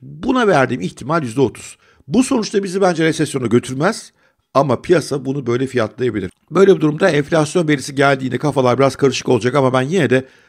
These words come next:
hafif yukarı bir yön beklerim. fed'in kararı, dediğim gibi, biz şahinliğe devam edeceğiz yönündeyse, faiz artırmasalar bile bu dönemde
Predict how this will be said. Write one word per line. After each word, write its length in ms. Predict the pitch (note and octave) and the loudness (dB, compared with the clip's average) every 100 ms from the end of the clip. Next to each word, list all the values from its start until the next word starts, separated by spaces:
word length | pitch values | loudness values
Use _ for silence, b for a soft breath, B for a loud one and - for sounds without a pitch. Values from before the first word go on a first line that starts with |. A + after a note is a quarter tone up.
| b | b
hafif 320 | - C3 D3+ | -8 -6 -6
yukarı 340 | A#2+ - C#3+ C#3 | -8 0 2 2
bir 80 | G#2+ | 0
yön 220 | G2 F#2+ | -2 0
beklerim. 460 | G2 - G#2+ G3+ b b b b | -2 -2 -4 -4 b b b b
fed'in 320 | C#3 D3+ F#3+ | -4 -2 -2
kararı, 420 | D3 B2+ A2+ G#2+ | 0 2 2 2
dediğim 300 | A#2 C#3 D3+ | -2 -2 -4
gibi, 320 | B2 A2 A2 _ | 0 -2 -2 _
biz 180 | C#3+ C3+ | -6 -4
şahinliğe 600 | - A#2 A#2+ C3 C#3 D#3 | -4 -2 0 -2 0 4
devam 280 | B2 C#3+ D#3 | 6 6 4
edeceğiz 400 | A#2 - G#2 - | 2 -2 -4 -2
yönündeyse, 680 | G#2+ B2 B2 A2 G2+ - D#3+ | 2 2 2 0 0 -2 -4
faiz 280 | A#2 G#2+ | 0 0
artırmasalar 640 | G#2 G#2 G#2 G2+ - F#2+ F#2 | -2 -4 -8 -6 -4 -4 -2
bile 160 | G2 | -4
bu 60 | G2 | -4
dönemde 480 | G2+ G2 G#2 F3 | -6 -6 -2 -2